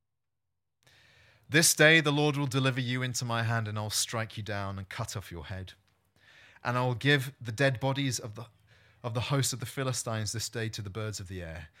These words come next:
and to the wild beasts of the earth, that all the earth may know that there is a God in Israel,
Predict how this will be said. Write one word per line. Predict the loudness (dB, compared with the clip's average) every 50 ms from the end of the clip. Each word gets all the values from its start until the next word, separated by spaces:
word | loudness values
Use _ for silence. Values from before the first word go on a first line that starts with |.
| -12 -8
and | -6 -4 -4
to | -4
the | -4 -4 -2
wild | -2 0 -2 -2 -4 -6
beasts | -6 -4 -4 -4 -4
of | -6 -8
the | -10 -10 -10
earth, | -10 -10 -12 -14 -18 -20 -20 -20 -20 -12 _
that | -12 -10 -8
all | -6 -4 -4 -4 -4
the | -4 -4 -4
earth | -4 -6 -6 -6
may | -8 -6 -6
know | -4 -6 -6 -6 -8
that | -8 -8
there | -8 -6 -6 -6
is | -8
a | -8
God | -10 -8 -8 -6 -6 -6
in | -6 -8 -10
Israel, | -10 -12 -12 -12 -12 -12 -12 -12 -14